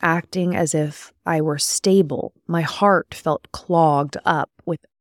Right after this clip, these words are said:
old pain. The struggle continued until I realized that dwelling on the past would never change what happened. Slowly, my attention shifted to the present. Accepting myself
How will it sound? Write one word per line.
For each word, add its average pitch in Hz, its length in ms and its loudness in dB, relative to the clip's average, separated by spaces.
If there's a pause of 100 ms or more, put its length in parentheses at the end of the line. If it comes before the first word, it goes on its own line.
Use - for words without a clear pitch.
old 190 380 0
pain. 147 500 -4
The 190 100 0
struggle 233 400 4
continued 185 720 4
until 165 280 0
I 165 100 4
realized 160 640 2
that 156 160 -2
dwelling 180 640 4
on 143 140 -2
the 143 100 -4
past 131 500 -6
would 156 140 -4
never 156 240 0
change 143 340 -6
what 147 120 -12
happened. - 560 -12 (160)
Slowly, 170 840 2
my 170 160 -4
attention 165 560 -4
shifted - 600 -6
to 139 360 -10
the - 80 -20
present. - 760 -6
Accepting 180 520 -4
myself 165 720 0